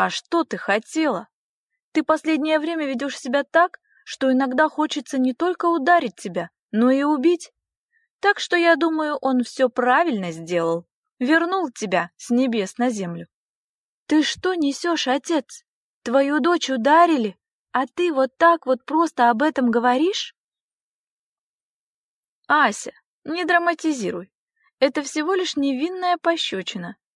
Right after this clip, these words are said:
А теперь перейдем к делу. И тут, выйдя из расслабленного состояния, отец вдруг напрягся и сложил свои руки на груди. «Дочь, ты ничего мне не хочешь рассказать?»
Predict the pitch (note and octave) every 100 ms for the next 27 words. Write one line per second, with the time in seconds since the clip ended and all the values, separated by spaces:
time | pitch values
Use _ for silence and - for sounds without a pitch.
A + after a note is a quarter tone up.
0 | _ _ F#3+ F3 F3+ - C4+ D#4+ _ _
1 | E4+ F4 E4 G#3 F#3+ F#3+ F3 F3 E3+ E3+
2 | _ _ _ _ _ _ _ _ _ _
3 | _ _ - G#3+ B3+ E4 - A#3+ D#4 D#4
4 | D4 B3+ B3+ B3 - D4+ B3 B3 A#3+ A3+
5 | A3+ - A3 A3+ D4+ E4 D#4 _ A#3 A#3
6 | F4 E4+ A#3+ B3 B3+ A#3 G#3+ A#3+ C#4+ -
7 | E4 E4 _ _ - D4 - C#4+ A3+ A#3
8 | C4 C#4+ C4 G3+ - G#3 G3 G3+ F3 F3
9 | _ _ _ _ _ _ _ _ G3+ B3
10 | G#3+ - - _ _ _ _ _ _ -
11 | B3+ C4+ B3+ E4 G4+ F#4 G3+ G3 G#3 F4+
12 | - - A3 A3+ - C#4+ A#3 F#3 -